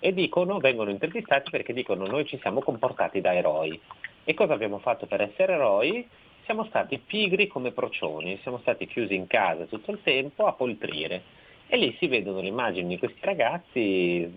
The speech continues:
stravaccati sul divano, eh, con gli occhi a palla di fronte alla televisione, che mangiano cibo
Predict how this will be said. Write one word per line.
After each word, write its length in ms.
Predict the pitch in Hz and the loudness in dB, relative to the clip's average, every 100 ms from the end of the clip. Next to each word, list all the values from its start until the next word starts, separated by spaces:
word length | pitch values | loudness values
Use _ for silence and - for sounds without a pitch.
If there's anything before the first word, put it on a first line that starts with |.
| 92 - | -10 -6
stravaccati 560 | - 98 98 123 110 - | 0 2 2 0 0 -2
sul 180 | 98 | -4
divano, 840 | 104 156 110 143 175 127 101 92 85 - - - | -2 0 2 2 2 4 4 2 -2 -12 -18 -4
eh, 280 | 92 87 85 | 0 0 0
con 140 | 95 | 0
gli 120 | 90 | 4
occhi 280 | 104 101 - | 4 4 -2
a 60 | 90 | 0
palla 400 | 110 107 90 87 | 2 2 2 -6
di 100 | 90 | -10
fronte 260 | 107 95 | -12 -6
alla 120 | 92 90 | -4 -4
televisione, 760 | 113 131 170 127 156 196 131 | -4 -4 -2 2 2 4 0
che 100 | - | -2
mangiano 520 | 98 104 101 95 90 | -4 -4 -2 -2 -2
cibo 720 | 87 - 107 95 87 85 82 | -4 -4 -2 0 2 2 2